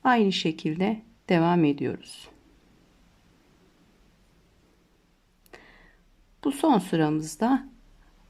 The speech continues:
bu işlemlerle devam edecek arkadaşlar. Evet arkadaşlar, modelimizin anlatımı bu kadar. Sıralı bir model ve zaman alan bir model. Özellikle üst kısmı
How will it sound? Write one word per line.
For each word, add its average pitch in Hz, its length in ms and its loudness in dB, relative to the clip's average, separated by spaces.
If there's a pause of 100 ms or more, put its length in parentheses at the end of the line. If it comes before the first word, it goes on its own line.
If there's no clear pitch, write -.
(100)
bu 294 80 4
işlemlerle 185 1000 2 (2500)
devam 190 360 6
edecek 160 420 0
arkadaşlar. - 840 -8 (1600)
Evet 233 280 2
arkadaşlar, 170 640 0
modelimizin 220 600 2
anlatımı 202 560 -2
bu 208 80 -12
kadar. 214 480 0
Sıralı 254 460 0
bir 247 100 -2
model 240 460 2
ve 226 100 4
zaman 190 300 4
alan 156 320 2
bir 156 100 -4
model. 165 440 0
Özellikle 170 600 0
üst 220 320 -2
kısmı 247 520 0